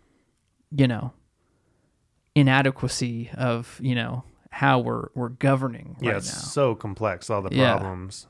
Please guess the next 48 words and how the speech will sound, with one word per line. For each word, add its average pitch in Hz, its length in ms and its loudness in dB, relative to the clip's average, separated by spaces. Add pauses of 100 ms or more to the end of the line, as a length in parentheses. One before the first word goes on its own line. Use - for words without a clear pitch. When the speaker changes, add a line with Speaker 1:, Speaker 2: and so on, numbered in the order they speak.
Speaker 2:
Yeah. 92 300 -10
Speaker 1:
Yeah, 113 240 -6
man. - 300 -10 (1080)
But, 117 320 2 (240)
yeah. 131 300 0 (1400)
It's, - 280 2
you 135 120 4
know, 120 260 0 (200)
it, - 120 -18 (100)
it 82 320 0
sucks - 260 4
because 123 300 2
downtown's 165 440 4
fucking 160 240 0
awesome, 139 380 -4
dude. 113 220 -8
Like 120 160 -6
you're, 123 180 0
like 127 220 0
you're 135 80 2
talking 170 160 4
about 123 100 -4
the 107 80 -6
restaurant 131 400 0
scene. 143 160 0
Like, 131 100 2
my 127 80 0
boy 127 200 4
Sammy 131 360 2
Mansour 131 540 4
o-, 120 220 4
owned, 127 260 4 (120)
owned 127 200 4
a 127 60 0
couple 123 260 0
restaurants 120 460 -2
downtown, 117 500 -2
and 117 240 -6
during 127 160 2
the 120 80 -2
pandemic 123 380 0
had 117 120 0
to 123 60 -4
shut 139 200 4
both - 180 2
of - 40 -20
them - 140 -14
down. - 220 -18